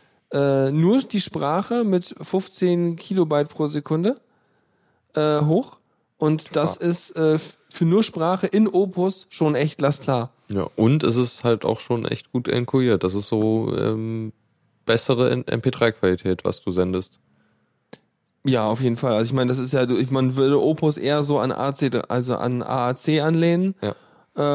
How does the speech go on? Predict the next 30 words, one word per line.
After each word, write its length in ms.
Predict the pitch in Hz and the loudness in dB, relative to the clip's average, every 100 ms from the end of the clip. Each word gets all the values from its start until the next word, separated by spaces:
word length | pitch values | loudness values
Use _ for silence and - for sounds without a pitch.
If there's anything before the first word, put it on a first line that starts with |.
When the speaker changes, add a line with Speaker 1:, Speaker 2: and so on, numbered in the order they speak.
| 143 | 0
Speaker 1:
Äh, 40 | 143 | 0
und 260 | - 135 | 0 -2
also 160 | 123 135 | 0 -2
von 180 | 135 139 | -2 -2
der, 120 | 131 | 0
einfach 200 | 127 139 | 0 2
nur 140 | 139 | 2
von 160 | 135 143 | 2 2
der 100 | 131 | 2
sozusagen, 520 | 131 127 139 131 127 | 0 -2 -2 -2 0
wenn 100 | 127 | 0
man's 160 | 135 131 | 0 0
mit 180 | 135 135 | -2 -4
Spielekonsolen 720 | - 165 156 151 135 143 147 | -2 0 2 0 2 4 2
vergleichen 500 | 147 127 127 139 135 | 2 2 2 2 2
würde, 200 | 127 127 | 2 2
sozusagen 560 | 131 127 - 123 127 127 - - - | 0 -2 -2 0 0 -4 -8 -20 -2
so 160 | 139 | 2
als 180 | 117 131 | 2 2
Next-Gen-Codec, 1200 | 135 143 143 - 131 127 143 156 - 120 123 170 | 0 0 -2 -8 -6 -2 0 0 0 2 2 0
ja. 200 | 135 123 151 | -4 -2 -2
Speaker 2:
<laughs> 60 | 104 104 98 90 _ _ _ | -4 -8 -10 -14 _ _ _
Speaker 1:
ist 180 | 135 147 | -4 0
ja 60 | |
dann 160 | 131 131 | 2 2
A 240 | 110 131 131 | 2 0 0
A 80 | |
C, 420 | 135 151 147 156 156 | 0 2 4 2 0
Speaker 2:
Mhm. 80 | - | 0
Speaker 1:
äh, 260 | 135 - | 0 0